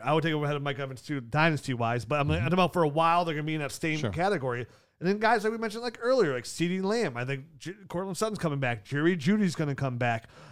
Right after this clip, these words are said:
Speaker 1: out there. Ja'Marr Chase.
Speaker 2: Ja'Marr Chase
Speaker 1: Uh,
Speaker 2: is right, a couple spots below him in
Speaker 1: you know,
Speaker 2: the A D P.
Speaker 1: Ja'Marr Chase is coming out here as well.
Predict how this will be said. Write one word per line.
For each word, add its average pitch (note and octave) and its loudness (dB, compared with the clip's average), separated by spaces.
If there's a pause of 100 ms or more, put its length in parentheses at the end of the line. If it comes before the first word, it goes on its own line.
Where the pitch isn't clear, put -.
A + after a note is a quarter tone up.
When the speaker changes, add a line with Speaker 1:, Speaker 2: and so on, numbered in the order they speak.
Speaker 1:
out D3 4
there. C3+ 2 (240)
Ja'Marr E3+ 6
Chase. G#3 2
Speaker 2:
Ja'Marr F2+ 2
Chase F#2+ 6
Speaker 1:
Uh, - 0
Speaker 2:
is E2 -2
right, F2+ 2
a - -18
couple F2+ -2
spots F#2+ -2
below F2 -2
him F2 -2
in F2 -4
Speaker 1:
you G2+ 6
know, F#2+ 2
Speaker 2:
the F2+ -2
A - 0
D E3 2
P. - 4
Speaker 1:
Ja'Marr F#3+ 8
Chase G#3 2
is E3+ -4
coming D#3 0
out D3 0
here D3+ -2
as D3 -4
well. E3 0